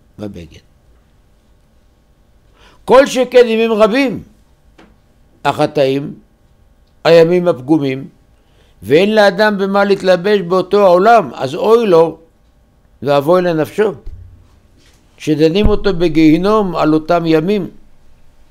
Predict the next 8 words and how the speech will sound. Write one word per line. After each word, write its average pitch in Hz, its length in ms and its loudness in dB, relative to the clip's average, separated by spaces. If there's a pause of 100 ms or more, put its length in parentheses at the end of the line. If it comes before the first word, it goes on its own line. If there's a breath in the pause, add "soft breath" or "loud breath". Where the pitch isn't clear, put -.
(380)
ימים 196 640 -2
על 143 200 -4
ימים, 196 540 0
ימים 170 480 -2 (160)
על 143 80 -10
כל 165 260 -4
אחד 160 320 -4
שנים. 139 400 -10